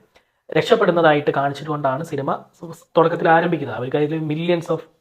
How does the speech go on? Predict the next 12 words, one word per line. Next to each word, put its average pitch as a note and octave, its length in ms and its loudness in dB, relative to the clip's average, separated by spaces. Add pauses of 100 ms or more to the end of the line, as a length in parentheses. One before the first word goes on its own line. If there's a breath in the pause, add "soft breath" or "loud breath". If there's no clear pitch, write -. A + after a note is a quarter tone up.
(120)
rupees D3 320 -4
അവർക്ക് C#3+ 260 -4
അതിൽ C#3 200 -8
നിന്ന്, D#3 180 -6 (560 loud breath)
ആ D#3 40 6 (120)
ഒരു E3 140 2 (220)
തെഫ്റ്റിൽ D#3+ 320 0
നിന്ന് D#3 160 -4
അവർക്ക് D#3 220 -4 (500)
ലാഭം E3+ 240 6
കിട്ടുക. B2+ 220 -6 (960)
അതിനുശേഷം G3 560 4